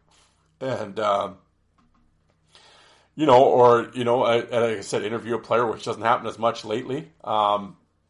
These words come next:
but when you sit down and interview the player, after you're done, I'd like to think maybe you know something about them. Or if it's an Ice Wars preview, and hey, you're gonna tune into Ice Wars, you know who Tra-, you know a little bit about Travis Check now, or James, who, uh, James Brooks, or Bo Cornell, or whatever.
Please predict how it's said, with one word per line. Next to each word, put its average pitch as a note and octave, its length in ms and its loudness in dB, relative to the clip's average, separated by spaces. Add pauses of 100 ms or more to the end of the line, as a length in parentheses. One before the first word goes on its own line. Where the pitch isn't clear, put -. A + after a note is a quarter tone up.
(1040)
but B2 180 6
when A2+ 100 -4
you A2+ 80 -4
sit - 160 -8
down A#2 240 6
and A2+ 80 -2
interview A#2 240 -6
the G#2+ 100 -4
player, A#2+ 280 0
after A#2 280 2
you're A2 80 -6
done, A#2 240 2
I'd A2+ 120 0
like G#2+ 200 -4
to - 60 -20
think A#2+ 180 -10
maybe A2+ 220 -6
you A#2+ 80 -4
know D3 180 0
something A2 280 -6
about F2+ 300 -2
them. F2+ 160 -18 (400)
Or A2 100 -4
if - 100 -4
it's B2 180 -10
an A#2 80 -2
Ice C3 240 0
Wars C3 200 -2
preview, B2+ 460 -6
and A2+ 80 -2
hey, C3 100 -2
you're A#2+ 80 -6
gonna A#2+ 140 -6
tune C3+ 200 -8
into A#2+ 140 -4
Ice A#2+ 220 -2
Wars, B2+ 220 -6
you B2 60 -12
know A#2+ 140 -4
who A2 100 -10
Tra-, A#2 360 -8 (280)
you C#3+ 80 -8
know D3+ 100 4
a C#3 40 2
little C#3+ 160 2
bit B2+ 140 2
about B2+ 180 0
Travis A2+ 340 4
Check A#2 320 0
now, F#2+ 200 -6
or F#2 80 -10
James, G#2 380 -14
who, B2 280 -14
uh, A2 60 -14
James G#2+ 340 -10
Brooks, G#2 460 -8
or F#2 180 -18 (480)
Bo A2+ 180 2
Cornell, G2+ 440 0
or F2+ 100 -6
whatever. G2 500 0